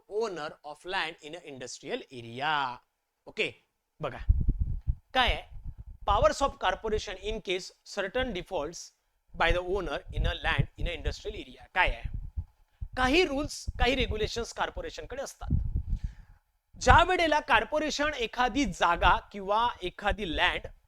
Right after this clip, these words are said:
लीजवर देईल किंवा कोणत्याही पद्धतीत त्याला देईल, एखाद्या ओनरला देणार, <clears throat> त्या ओ-, त्या वेळेला त्या ओनरचे काही लायबिलिटीज असतात. त्या ओनरने तिथे काही ॲमेनिटीज प्रोव्हाइड करणं गरजेचं असते, जसं की तिथे रोड मेंटेन करणं आहे, ड्रेनेज सप्लाय प्रॉपर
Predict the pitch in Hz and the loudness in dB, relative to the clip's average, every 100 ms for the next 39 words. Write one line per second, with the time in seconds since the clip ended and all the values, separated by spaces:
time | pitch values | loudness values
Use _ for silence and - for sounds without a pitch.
0 | - 170 254 302 262 294 269 196 185 - | -10 -2 2 4 4 4 4 0 -4 -8
1 | _ _ _ 302 349 - 320 302 294 - | _ _ _ 0 0 2 0 4 2 4
2 | 262 262 247 226 233 185 170 160 - - | 0 0 -4 -2 0 0 -2 -6 -8 -20
3 | - - - 196 233 233 208 202 226 214 | -20 -18 -8 0 4 4 4 4 4 4
4 | 170 147 147 - - - - - - - | 4 2 -4 -6 -12 2 2 2 -4 2
5 | 302 311 247 214 269 302 226 196 208 277 | 4 4 2 2 4 4 4 -2 2 2
6 | 220 196 226 - - 247 226 277 214 196 | 0 -2 -4 -6 -4 -4 -2 -2 2 2
7 | 185 185 175 143 - - - - - - | 0 -8 -10 -12 -14 -16 -12 -12 -10 -14
8 | - _ - 302 262 254 302 254 208 196 | -14 _ 4 6 4 4 2 2 -2 -4
9 | - - - 233 247 269 269 240 247 247 | 0 2 2 0 0 -2 -2 -6 -2 2
10 | 269 - 254 285 254 180 165 147 127 - | 2 2 -2 -2 -2 -2 -6 -10 -14 -14
11 | 147 - - - - - 277 269 247 240 | -12 -10 -4 0 2 4 2 0 0 6
12 | 208 208 202 - 196 190 180 175 165 180 | 6 6 2 2 0 0 0 0 0 0
13 | 196 - 185 185 185 175 165 | 0 -2 -2 2 2 0 -2